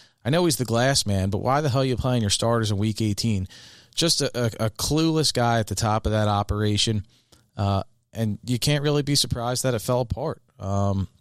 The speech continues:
it was late Saturday night. You already watched one game. You figure maybe, maybe mail it in, catch some Z's. You, you got a big day, three games tomorrow. I said to myself,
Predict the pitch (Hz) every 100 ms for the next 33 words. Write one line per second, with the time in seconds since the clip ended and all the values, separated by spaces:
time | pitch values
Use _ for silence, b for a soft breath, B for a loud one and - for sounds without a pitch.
0 | _ _ _ _ _ - 113 110 98 104
1 | 123 123 135 131 131 120 110 135 - b
2 | b b b b b b - 117 131 139
3 | 127 131 135 - 127 120 113 123 135 127
4 | 120 117 127 127 117 123 127 127 113 120
5 | 127 123 113 120 123 110 123 - 127 -
6 | 113 95 107 120 135 113 101 110 104 104
7 | 101 110 101 110 120 - 117 117 120 117
8 | 104 101 127 127 98 - B B B B
9 | B - - 123 110 120 110 104 -